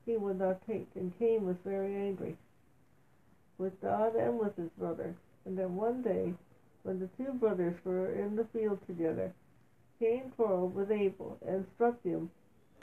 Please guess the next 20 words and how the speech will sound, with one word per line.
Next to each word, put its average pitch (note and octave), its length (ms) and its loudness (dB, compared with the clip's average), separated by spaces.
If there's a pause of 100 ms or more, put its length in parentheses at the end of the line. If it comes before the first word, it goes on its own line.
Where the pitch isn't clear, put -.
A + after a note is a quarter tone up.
(1200)
and A3 320 0
kill-, A3+ 320 6
and A3+ 320 4
killed G#3+ 260 6
him. F3 240 -4 (3750)
And F#3+ 220 -2
God A3 340 6 (140)
said, F#3+ 380 2 (220)
"Where A3 680 6
is G3 80 -4
Abel G#3 440 0
thy G3+ 180 0
brother?" G#3+ 300 0
And G#3+ 200 0
Cain A3+ 320 -2
said, G#3+ 300 -4
"Am G#3 200 -4
I A3 140 4
my A3 220 2
brother's G#3+ 400 0